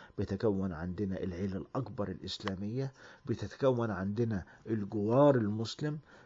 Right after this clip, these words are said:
أو ال-، ال-، الإسلامي، وده ممكن يتواجد فيه المسلمين وغير المسلمين، وممكن بعد كده يتواجد فيه القرية المسلمة،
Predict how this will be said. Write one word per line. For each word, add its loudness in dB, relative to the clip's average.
أو 4
ال-، -2
ال-، 0
الإسلامي، -2
وده 6
ممكن 2
يتواجد 4
فيه -2
المسلمين -4
وغير 0
المسلمين، -4
وممكن 2
بعد 0
كده 2
يتواجد 4
فيه 0
القرية 4
المسلمة، 0